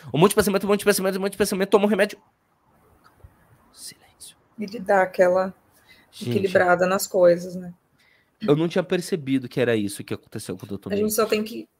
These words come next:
Speaker 2: é, é deixar claro que o medicamento não, tipo, não é tudo também, né? É importante que a gente faça terapia e tal,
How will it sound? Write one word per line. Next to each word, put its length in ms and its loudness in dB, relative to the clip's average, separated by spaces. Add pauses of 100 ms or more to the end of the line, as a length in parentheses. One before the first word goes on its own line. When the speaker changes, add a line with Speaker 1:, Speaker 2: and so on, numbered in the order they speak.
Speaker 2:
é, 680 0 (880)
é 60 -14
deixar 340 -6
claro 360 -4
que 320 -12
o 80 -10
medicamento 640 -8
não, 480 -10 (640)
tipo, 360 -14 (480)
não 200 0
é 80 2
tudo 480 -4
também, 380 -8
né? 220 -16
É 80 -8
importante 500 -4
que 80 -10
a 20 -6
gente 180 -12
faça 300 -4
terapia 580 -2
e 60 -8
tal, 420 -8